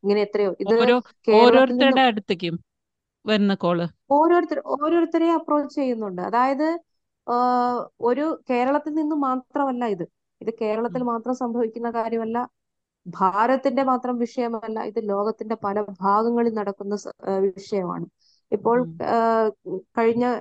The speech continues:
Speaker 1: രണ്ട് മൂന്ന് മാസങ്ങൾക്ക് മുൻപ് വരെ അമേരിക്കയിൽ നിന്നും യു കെയിൽ നിന്നും ഇവിടെ കുട്ടികൾ, പത്ത്, പതിനാറ്, പതിനേഴ് വയസ്സുള്ള ആൺകുട്ടികൾ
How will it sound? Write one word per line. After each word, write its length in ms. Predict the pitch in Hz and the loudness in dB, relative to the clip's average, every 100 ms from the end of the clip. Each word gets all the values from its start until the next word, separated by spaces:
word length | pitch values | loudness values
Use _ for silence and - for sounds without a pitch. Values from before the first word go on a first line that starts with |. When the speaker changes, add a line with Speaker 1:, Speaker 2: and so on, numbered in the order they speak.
| - | -4
Speaker 1:
രണ്ട് 300 | 233 240 233 | -4 -2 -2
മൂന്ന് 220 | 254 262 | -2 0
മാസങ്ങൾക്ക് 600 | 240 226 240 247 240 - | 0 -2 -2 -4 -6 -6
മുൻപ് 300 | 226 220 226 | -8 -4 -2
വരെ 460 | 247 226 233 262 302 - | -2 -2 -4 -8 -12 -8
അമേരിക്കയിൽ 640 | 214 220 233 240 262 262 | -2 0 0 0 -2 0
നിന്നും 380 | 240 233 233 233 - | 0 -2 -2 -4 -10
യു 280 | 202 233 233 269 | -2 -2 0 2
കെയിൽ 200 | 269 254 | 2 4
നിന്നും 360 | 247 226 233 | 0 -2 -4
ഇവിടെ 200 | 233 220 | -4 -4
കുട്ടികൾ, 460 | 220 220 220 214 202 _ | -6 -4 -2 -2 -4 _
പത്ത്, 180 | 226 226 | -10 -6
പതിനാറ്, 440 | 226 220 214 226 226 | -2 0 2 2 2
പതിനേഴ് 460 | 220 214 226 233 | -2 -2 0 0
വയസ്സുള്ള 520 | 220 208 214 208 208 - | 0 -4 -6 -4 -4 0
ആൺകുട്ടികൾ 680 | 208 240 262 254 - 170 | 2 2 2 0 0 -4